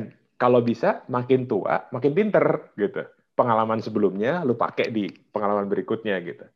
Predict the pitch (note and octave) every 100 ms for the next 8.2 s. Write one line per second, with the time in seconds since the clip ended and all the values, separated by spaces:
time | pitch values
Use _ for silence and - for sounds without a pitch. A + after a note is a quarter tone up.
0 | _ - A#2 F#2 A2 A2 G#2+ A#2 C3 D3
1 | C3 G2 A2 G#2+ G#2 G#2 F#2+ F2+ F2+ -
2 | _ _ - A2 A#2+ A2+ G#2+ G2+ A#2+ A#2+
3 | G2 F#2 F#2+ B2 - _ _ A2 G#2+ G2+
4 | F#2+ F#2+ G2 - - - - F#2 - G2+
5 | G3 - - G2+ G2 F#2+ - F#2 F#2+ F#2+
6 | F#2 F#2 F2+ F#2 G2 - F2+ - A2 -
7 | G2+ F#2+ G2 - C#3 B2+ C3 B2 A2 A2
8 | A2